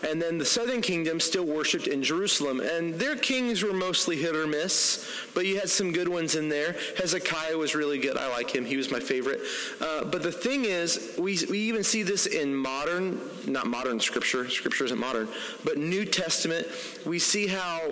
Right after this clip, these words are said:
uh, Pharisees treated Samaritans. Has anyone ever heard of the passage of the Good Samaritan or Jesus at the well? Is a good example where Jesus is walking through Samaria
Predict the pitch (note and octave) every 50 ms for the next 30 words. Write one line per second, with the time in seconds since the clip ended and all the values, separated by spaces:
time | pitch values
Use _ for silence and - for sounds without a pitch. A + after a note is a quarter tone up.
0 | - - - - C#3+ C3+ B2 A2+ - - - - - F#3 F3 F3 F#3 F#3 F3+ -
1 | - F#3 D#3+ - - - - - F#3 F3 E3 E3 D#3 D3 - - - - - -
2 | - F#3 D#3+ D3+ C#3+ C#3+ D3 D3 C#3 C3 A2+ - C3+ A#2 A2+ A2 - D3 D3+ G#3
3 | A#3 A3+ A3+ A3+ A3 G#3 G3+ G3 G#3 G#3 G3+ F#3+ E3 - - - - - - -
4 | - - - F#3+ F#3 F#3 F3+ - E3+ D3 C#3 C#3 C#3 E3 G3 - - - G#3 F#3+
5 | F#3+ F#3+ G3 F#3+ F#3 - G3+ G3 F#3+ F#3 F#3 - - - - - D#3+ D#3 D3+ -
6 | G#3 A3+ A3 A3+ A3 B3 A#3+ G3+ - F#3+ E3 F#3 G#3 A3+ A3+ G#3+ - F3+ F3+ D3+
7 | E3+ E3 D3+ C#3 B2+ A#2+ C#3+ C3 A#2+ G#2+ A2+ A2 G2+ F#2+ - - - - - -
8 | - - D3+ D3+ C#3+ D#3 D#3+ E3+ F#3 F#3+ F3+ G3 G#3 F#3 - - E3 B2+ C3 C#3
9 | D#3+ G#3+ A3 - - F3+ D#3+ D3+ - F3 F3 E3+ - - - D#3 D3 D3 D3 D#3+
10 | E3+ E3+ F3 F3 E3+ F3 F3